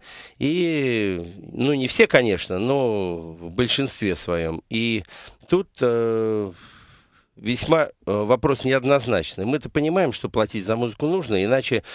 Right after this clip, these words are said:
новой музыки просто не будет. Э, действительно, люди зарабатывают на этом, это же все понятно. Но вопрос в том, сколько платить. Как показывает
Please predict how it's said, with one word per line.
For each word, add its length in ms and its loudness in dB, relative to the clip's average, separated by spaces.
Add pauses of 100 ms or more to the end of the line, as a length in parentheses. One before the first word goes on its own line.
(160)
новой 280 4
музыки 340 -2
просто 400 0
не 160 0
будет. 400 -2 (460)
Э, 340 0
действительно, 460 -2
люди 240 -2
зарабатывают 640 2
на 160 2
этом, 280 -4
это 140 -4
же 380 -2
все 160 -2
понятно. 520 0
Но 120 2
вопрос 360 0
в 40 -18
том, 220 0
сколько 500 0
платить. 480 -4 (840)
Как 180 2
показывает 600 2